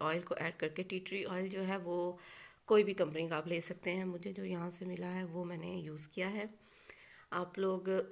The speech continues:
<clears throat> बॉडी शॉप का भी ले सकते हैं, किसी भी कंपनी का ले सकते हैं, ठीक है। पाकिस्तान में तो सईद गनी वालों का भी है,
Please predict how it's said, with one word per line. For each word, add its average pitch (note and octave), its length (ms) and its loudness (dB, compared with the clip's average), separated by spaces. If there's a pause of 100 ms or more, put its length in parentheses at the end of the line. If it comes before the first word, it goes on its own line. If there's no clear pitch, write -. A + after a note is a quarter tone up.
(100)
<clears throat> - 680 2
बॉडी F3 280 6
शॉप F#3 240 0
का F#3+ 100 2
भी F#3 100 2
ले F#3 180 2
सकते F#3+ 300 -4
हैं, F#3+ 480 0 (460)
किसी B3 160 0
भी B3+ 80 -2
कंपनी E3 320 2
का E3 120 -4
ले - 160 -4
सकते E3+ 320 -8
हैं, F#3 180 -8
ठीक F#3 200 -8
है। F#3+ 280 -8 (1160)
पाकिस्तान F#3 440 0
में F#3 160 0
तो F#3 100 -4
सईद F3 260 0
गनी F3 260 0
वालों F3 240 -2
का E3+ 140 -4
भी E3 180 -2
है, D#3+ 280 2